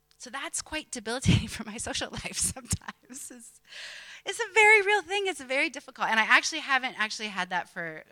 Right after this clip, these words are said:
a few years. Um, but when I was having it, very, very real, um, this kind of fear. Jesus was born into a traumatized people.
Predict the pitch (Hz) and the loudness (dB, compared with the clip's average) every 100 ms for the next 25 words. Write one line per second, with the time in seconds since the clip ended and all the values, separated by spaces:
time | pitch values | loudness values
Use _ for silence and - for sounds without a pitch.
0 | - - 208 - 202 180 156 139 180 220 | -16 -10 -10 -10 -16 -16 -16 -16 -16 -18
1 | - - 160 147 143 160 _ - - - | -20 -14 -14 -14 -16 -20 _ -20 -18 0
2 | 220 185 208 196 214 220 196 175 170 _ | 2 2 2 0 0 -6 -8 -14 -16 _
3 | - 247 277 247 233 208 185 - - _ | -12 -8 -6 -6 -6 -8 -12 -16 -20 _
4 | _ - _ _ _ 180 180 175 190 - | _ -20 _ _ _ -10 -10 -10 -12 -12
5 | 220 190 - 202 170 147 151 _ _ _ | -10 -12 -12 -16 -16 -16 -20 _ _ _
6 | _ _ _ - 320 359 415 330 339 233 | _ _ _ -6 -2 -2 -4 -6 -6 -8
7 | 247 294 311 254 254 240 254 - 254 262 | -6 -4 -4 -6 -12 -12 -10 -10 -12 -16
8 | 269 226 233 233 - 214 208 214 165 | -14 -10 -8 -8 -12 -14 -12 -12 -12